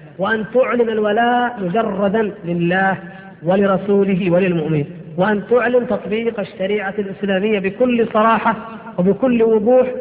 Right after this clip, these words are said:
وعلى جميع الناس. إذا فعلت ذلك تخسر الغرب، ولكنها تكسب أولًا رضا الله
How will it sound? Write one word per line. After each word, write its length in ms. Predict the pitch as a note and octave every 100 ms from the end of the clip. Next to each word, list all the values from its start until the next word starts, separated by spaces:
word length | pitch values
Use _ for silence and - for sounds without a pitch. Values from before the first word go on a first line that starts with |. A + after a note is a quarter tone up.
| - -
وعلى 300 | G3+ G#3+ G#3+
جميع 300 | F#3+ A3 F#3+
الناس. 260 | G3 F3+ D3+ - - - - -
إذا 160 | G3+ A#3+
فعلت 500 | C4+ B3 C4 G#3 B3+
ذلك 240 | C4 C4 C4+ - - -
تخسر 440 | B3+ - - A#3
الغرب، 280 | G#3+ G3 F#3+ - - - E3+
ولكنها 600 | F#3 F3+ F3+ A3 G3+ F3+
تكسب 520 | A#3+ A#3+ - A#3 G#3+ - - - - - A3
أولًا 420 | C4 B3 B3+ C#4
رضا 360 | A#3 G3+ G3
الله 280 | F3+ E3+ C#3+